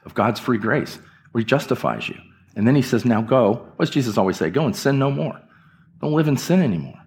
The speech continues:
But He kept the law perfectly for you. He did the will of the Father for you so that you could belong to the Father,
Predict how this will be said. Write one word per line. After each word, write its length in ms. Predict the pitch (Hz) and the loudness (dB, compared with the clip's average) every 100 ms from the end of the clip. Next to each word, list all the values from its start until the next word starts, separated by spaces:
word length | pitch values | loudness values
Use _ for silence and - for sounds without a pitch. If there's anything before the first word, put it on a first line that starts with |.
| _ _ _ _ _ _ - - - - - | _ _ _ _ _ _ -20 -20 -20 -20 -2
But 100 | 131 | 0
He 60 | |
kept 200 | 185 185 | 4 2
the 80 | 180 | 4
law 160 | 151 127 | 4 2
perfectly 460 | - 123 127 110 | 2 0 2 0
for 320 | 92 - 98 87 | -2 0 0 0
you. 340 | 80 87 - - | -2 -4 -12 -6
He 60 | 113 | -2
did 220 | 120 151 | 0 2
the 60 | 131 | 2
will 220 | 120 113 | 2 2
of 100 | 104 | 0
the 60 | 101 | -2
Father 520 | - 95 87 90 - | 0 0 0 -4 -8
for 380 | - - 123 110 | -20 -6 2 2
you 200 | 85 82 | 4 0
so 200 | 85 120 | -2 -2
that 200 | 101 - | -2 -2
you 60 | 131 | -4
could 160 | 131 104 | -4 -2
belong 440 | 98 101 117 107 | 2 4 4 2
to 100 | - | -4
the 100 | 69 | -10
Father, 400 | - 67 62 | -6 -4 -4